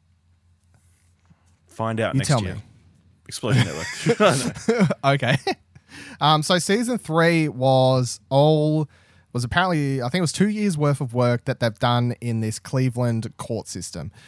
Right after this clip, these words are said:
Speaker 2: So they spent two years in it, uh, like, s-, the Serial team of in-, uh, reporters and investigators, and they put together nine episodes, I think it was, nine episodes,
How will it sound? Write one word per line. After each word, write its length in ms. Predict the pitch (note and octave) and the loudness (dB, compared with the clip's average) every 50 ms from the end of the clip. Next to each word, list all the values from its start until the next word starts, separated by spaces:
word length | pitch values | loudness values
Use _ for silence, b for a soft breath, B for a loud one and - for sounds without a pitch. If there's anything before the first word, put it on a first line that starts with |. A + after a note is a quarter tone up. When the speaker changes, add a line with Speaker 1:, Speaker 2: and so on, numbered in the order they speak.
| b b b | b b b
Speaker 2:
So 240 | - - A2+ G#2 G2+ | -6 -4 -2 -2 -2
they 120 | G2 A#2 | -2 -4
spent 280 | B2 - - B2+ A2 - | -4 -4 -4 -6 -4 -2
two 140 | - F#3 A3 | -2 -2 0
years 300 | A3 G#3+ G3+ F#3+ E3 E3 | 0 0 0 0 2 2
in 140 | E3 D#3+ D#3+ | 2 2 4
it, 400 | D#3 D#3 D3 - - - - - _ _ _ | 2 2 0 -2 -6 -14 -16 -18 _ _ _
uh, 260 | - A2 G#2+ A2 G#2+ G2+ | -6 -4 -2 -2 -2 -4
like, 160 | G#2+ A2 - | -4 -6 -8
s-, 160 | - - - - _ - | -10 -12 -16 -16 _ -8
the 360 | A#2+ G#2+ G2+ G2+ G#2 G2+ - - _ _ _ | -6 -4 -4 -4 -4 -6 -8 -10 _ _ _
Serial 500 | - - - - D#3+ D3+ C#3+ C#3+ C3+ B2+ | -6 -4 0 2 2 4 4 4 4 2
team 360 | B2+ - C#3 B2 A#2+ A#2+ A#2 A2+ | 0 -2 -4 -2 -2 -2 -2 -2
of 140 | A2 G#2 | -4 -4
in-, 200 | A2+ A2 G#2+ F#2 - _ - | -4 -6 -8 -8 -12 _ -8
uh, 120 | A#2+ A2 G2+ | -8 -8 -6
reporters 480 | A2 A#2 A#2 - A#2+ A#2 A2+ A2+ G#2+ A2 | -6 -8 -6 -4 -2 -2 -2 -2 -2 -4
and 60 | A2 | -6
investigators, 680 | G#2 A2 G#2+ G2 - A#2 G#2+ A2 G#2 G#2 G#2+ G#2+ G#2 - B B B B B B B | -4 -4 -6 -6 -6 -6 -4 -4 -2 -2 -2 -4 -6 -8 B B B B B B B
and 120 | A2 A#2 | -4 -2
they 80 | A#2 A2+ | -2 -2
put 200 | - D#3+ D#3+ - | 0 -2 -4 -2
together 680 | C#3+ C#3 C#3 C3 A#2+ B2+ B2+ B2+ B2 B2 A#2+ A#2 A2+ G#2+ | -2 -2 0 0 2 4 4 4 4 4 4 2 0 -2
nine 640 | G#2+ A2 A#2 C#3 F3 G#3+ B3 C4 C4+ C4+ C#4 C#4+ C#4 | -4 -4 -2 -2 -2 -2 -4 -4 -6 -6 -8 -8 -10
episodes, 380 | C4+ - A#3 - - A3 G3 G3+ | -10 -12 -12 -12 -10 -8 -6 -6
I 40 | F#3+ | -4
think 160 | - G3 G3+ | -2 -2 0
it 80 | G3+ | 2
was, 200 | F#3+ G3 G3 E3+ F3 | 2 2 2 2 2
nine 160 | E3 E3 E3 | 2 4 2
episodes, 600 | D#3 - - - D#3 D3 C#3+ C#3 C#3 C3 - - | 2 0 -2 0 2 4 4 4 2 0 -4 -12